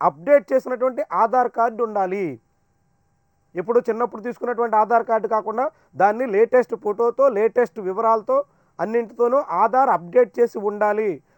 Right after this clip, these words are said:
అంటూ ఎన్టీఏ చెప్పింది. కాబట్టి మీరు ఎవరైనా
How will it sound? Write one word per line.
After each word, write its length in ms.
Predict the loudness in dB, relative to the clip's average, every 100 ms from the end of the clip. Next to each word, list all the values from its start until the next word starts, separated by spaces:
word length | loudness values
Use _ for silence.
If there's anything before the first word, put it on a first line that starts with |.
| -10
అంటూ 200 | -8 -4
ఎన్టీఏ 360 | -4 -4 -4 -4
చెప్పింది. 460 | -4 -12 -12 -16 _ _ _ _ _ -6
కాబట్టి 240 | -4 -4
మీరు 280 | -4 2 2
ఎవరైనా 440 | 2 -2 -2 -4